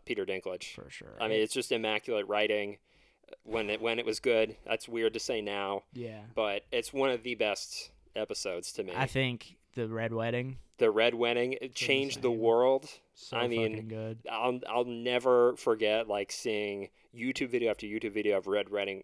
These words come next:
Speaker 1: Red Wedding reactions.
Speaker 2: Yeah.
Speaker 1: Um,
Speaker 2: There's, there's, like, I knew what the Red Wedding was, didn't know who it involved, did not realize it was happening until it was happening, and I knew that was the thing to look forward to
Speaker 1: Yeah.
Speaker 2: for the show.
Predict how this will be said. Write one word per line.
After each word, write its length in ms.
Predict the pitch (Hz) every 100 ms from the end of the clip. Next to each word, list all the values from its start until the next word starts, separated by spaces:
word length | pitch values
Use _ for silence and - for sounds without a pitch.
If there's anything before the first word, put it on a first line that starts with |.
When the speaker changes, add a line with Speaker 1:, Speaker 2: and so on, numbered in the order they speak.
| -
Speaker 1:
Red 420 | 107 117 117 110
Wedding 420 | 104 110 104 95
reactions. 840 | 98 95 98 - 107 101 101 -
Speaker 2:
Yeah. 880 | - - - - _ _ _ 104 98
Speaker 1:
Um, 180 | 92 92
Speaker 2:
There's, 220 | 131 139 -
there's, 280 | 143 139 - -
like, 280 | 135 151 143
I 200 | 143 165
knew 540 | 160 139 135 143 147 -
what 200 | 139 131
the 80 | 127
Red 220 | 123 123
Wedding 340 | 123 120 117 117
was, 320 | 113 117 120
didn't 320 | 117 120 123
know 160 | 123 117
who 280 | 120 117 113
it 60 |
involved, 640 | 110 107 110 110 123 127 _ _ _ _ _
did 160 | 135 135
not 340 | 139 143 143
realize 540 | 143 139 131 127 127 120
it 80 |
was 140 | 113 113
happening 520 | 117 113 - 123 123
until 320 | 113 110 117
it 120 | 110
was 140 | 110 -
happening, 520 | 110 110 131 127 120
and 140 | 135
I 100 | 127
knew 280 | 127 131 123
that 200 | 117 113
was 180 | 82 113
the 100 | 117
thing 360 | 107 117 110 110
to 120 | 113
look 200 | 110 101
forward 280 | 113 107 92
to 60 | 104
Speaker 1:
Yeah. 140 | 95
Speaker 2:
for 100 | 101
the 100 | 92 117
show. 240 | - -